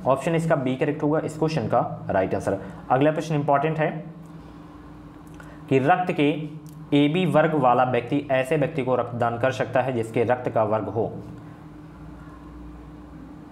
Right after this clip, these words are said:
एबी ग्रुप वाला जो है केवल एबी को ही दान कर सकता है। ऑप्शन इसका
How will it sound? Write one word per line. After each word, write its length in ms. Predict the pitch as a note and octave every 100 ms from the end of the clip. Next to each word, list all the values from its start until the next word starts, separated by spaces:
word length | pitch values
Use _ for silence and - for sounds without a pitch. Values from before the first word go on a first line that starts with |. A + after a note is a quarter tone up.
| - - - - - - - - - - - - C#3
एबी 640 | D3 F3 F#3+ F#3+ - - - - - - B2+
ग्रुप 240 | A#2+ E3
वाला 240 | D#3+ C3+
जो 160 | B2+ B2+
है 160 | B2+ D3
केवल 360 | D3+ B2+ C3+ C#3
एबी 220 | C3+ B2+ C3+
को 120 | C#3+
ही 60 | C#3+
दान 200 | C3+ C3
कर 100 | C3+
सकता 300 | B2 C3 C#3
है। 120 | C#3 F3+
ऑप्शन 320 | B2 - C3
इसका 240 | A#2+ C3